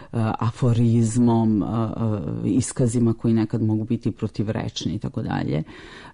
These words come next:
a na počecima filozofije, e, jedan od, e, e, logički najstriktnijih, e, tekstova gde, gde napra-, e, gde u grčkoj filozofiji se uvodi, e,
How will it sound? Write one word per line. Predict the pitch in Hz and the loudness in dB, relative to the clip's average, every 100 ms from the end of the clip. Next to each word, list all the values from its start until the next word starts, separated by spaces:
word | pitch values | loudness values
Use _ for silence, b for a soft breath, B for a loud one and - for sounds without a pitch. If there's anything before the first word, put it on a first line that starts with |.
| - 123 113 - | -2 0 0 -4
a | - 104 - - | -8 -8 -8 -2
na | 113 | -2
počecima | - 110 117 110 - 127 | -2 -2 -2 -2 0 2
filozofije, | 117 123 117 110 110 107 - - 120 117 107 - | 2 0 0 0 -2 -4 -4 -2 0 0 -4 -4
e, | 113 110 110 113 - | -2 -2 -4 -6 -8
jedan | 107 104 117 110 | -8 -2 0 0
od, | 95 82 - - | 0 -4 -8 -8
e, | - - - - | -6 -6 -10 -6
e, | 58 - - 117 - - - - - - | -6 -6 -8 -6 -6 -8 -14 -16 -20 -10
logički | 110 107 107 120 - - | -6 -2 0 0 0 0
najstriktnijih, | 110 117 - - 120 120 - - 190 175 110 - - - | 2 2 0 -2 0 0 -4 2 4 4 2 -2 -8 -6
e, | 117 | -6
tekstova | 110 131 - - 131 120 95 | -6 -10 -12 -8 -4 -4 -4
gde, | - 131 - - | -6 -6 -6 -6
gde | 113 110 113 | -8 -6 -4
napra-, | 120 117 - 117 - | -4 -4 -6 -8 -6
e, | 62 60 58 58 B B B - | -4 -4 -4 -6 B B B -4
gde | 113 | -2
u | |
grčkoj | 107 123 - 120 | -2 -4 -4 -4
filozofiji | - 117 113 120 113 - 120 | -2 -4 -2 -2 -2 0 -2
se | - 113 | 0 -2
uvodi, | 110 117 127 127 107 113 113 B B B B | -2 -4 0 0 0 -2 -2 B B B B
e, | 120 120 | -2 -2